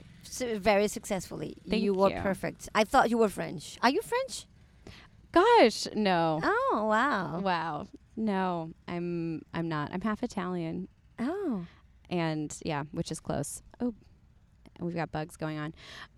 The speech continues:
Speaker 2: I, yeah. Well, I'm really happy that you are in New York, and you're in New York doing an acting program that you just
Speaker 1: Yes.
Speaker 2: finished.
Speaker 1: I,
Speaker 2: W-
Speaker 1: I did an acting school for, uh, six weeks, Atlantic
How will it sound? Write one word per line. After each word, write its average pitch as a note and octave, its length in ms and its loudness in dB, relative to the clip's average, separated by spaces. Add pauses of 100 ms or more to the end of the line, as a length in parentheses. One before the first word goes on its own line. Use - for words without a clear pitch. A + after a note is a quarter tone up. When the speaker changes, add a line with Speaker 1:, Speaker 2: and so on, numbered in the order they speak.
(180)
Speaker 2:
I, A#3+ 640 2 (1120)
yeah. G3 220 -2 (240)
Well, G3 120 0
I'm A3 80 6
really C#4 200 6
happy C#4 220 4
that A3+ 140 4
you G3+ 160 4
are F#3+ 160 6
in F#3+ 200 0
New F#3 80 2
York, E3+ 220 4
and F#3 100 -2
you're G#3+ 100 0
in C4+ 100 4
New F#4 80 4
York D4+ 200 4
doing G#3 200 0
an E3+ 80 0
acting E3+ 320 -2
program D3+ 420 -2
that - 80 -4
you B3 120 4
just C#4 140 2
Speaker 1:
Yes. C4 80 0
Speaker 2:
finished. D#3 480 -4 (100)
Speaker 1:
I, A#3+ 320 -4
Speaker 2:
W- A3 220 -4
Speaker 1:
I - 20 -4
did A3 240 -6
an G#3+ 300 0
acting A#3 320 -4
school G3+ 320 0
for, F3+ 320 4
uh, D#3+ 400 2
six - 300 -8
weeks, - 400 -4 (540)
Atlantic G#3 600 -4